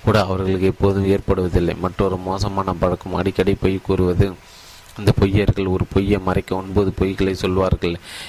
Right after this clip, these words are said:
இந்த பழக்கம் கொஞ்சம் கொஞ்சமாக தான் அதிகரிக்கிறது. தங்கள் தவறுக்கு அவர்கள் பொய்யை தான் ஆயுதமாக பயன்படுத்தி தப்பிக்க பார்ப்பார்கள். இதுவும் மலையிலே கிள்ளி எறியப்பட வேண்டிய மோசமான பழக்கம்தான். காட்டு மரத்தை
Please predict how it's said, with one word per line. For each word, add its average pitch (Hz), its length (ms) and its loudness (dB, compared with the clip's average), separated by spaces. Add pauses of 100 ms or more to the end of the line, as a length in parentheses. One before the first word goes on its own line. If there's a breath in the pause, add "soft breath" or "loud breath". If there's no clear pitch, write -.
(140)
இந்த 95 180 0
பழக்கம் 98 460 0
கொஞ்சம் 95 260 -2
கொஞ்சமாக 92 440 -2
தான் 95 200 -2
அதிகரிக்கிறது. 92 880 0
தங்கள் 90 340 0
தவறுக்கு 98 440 0
அவர்கள் 92 420 0 (440 loud breath)
பொய்யை 101 300 4
தான் 98 260 -2
ஆயுதமாக 98 520 -2
பயன்படுத்தி 95 560 0
தப்பிக்க - 400 0
பார்ப்பார்கள். 92 600 0 (1160)
இதுவும் 98 420 0
மலையிலே 98 420 0 (520 loud breath)
கிள்ளி 104 300 4
எறியப்பட 95 460 0
வேண்டிய 92 380 -2
மோசமான 95 540 -2
பழக்கம்தான். 90 600 -2
காட்டு 107 320 0
மரத்தை 95 460 0